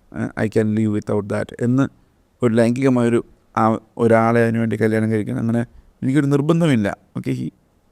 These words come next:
എന്ന് ഒരാൾ ചിന്തിക്കുകയാണെങ്കിൽ അത് മാത്രമല്ല വിവാഹം. ഒരു വിവാഹം എന്ന് പറയുന്നത് ഒരു ഇമോഷണൽ കാര്യം കൂടിയാണ്.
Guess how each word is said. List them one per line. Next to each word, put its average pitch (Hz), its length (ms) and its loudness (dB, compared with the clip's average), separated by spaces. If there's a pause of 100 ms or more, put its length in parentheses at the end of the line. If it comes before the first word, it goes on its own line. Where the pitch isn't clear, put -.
(200)
എന്ന് 143 180 0
ഒരാൾ 120 220 4
ചിന്തിക്കുകയാണെങ്കിൽ 120 560 0
അത് 120 120 4
മാത്രമല്ല 123 540 0
വിവാഹം. 92 380 -6 (1800)
ഒരു 113 100 -2
വിവാഹം 117 200 4
എന്ന് 135 120 2
പറയുന്നത് 110 180 0
ഒരു 107 80 0
ഇമോഷണൽ 117 460 -2
കാര്യം 101 240 0
കൂടിയാണ്. 101 340 -8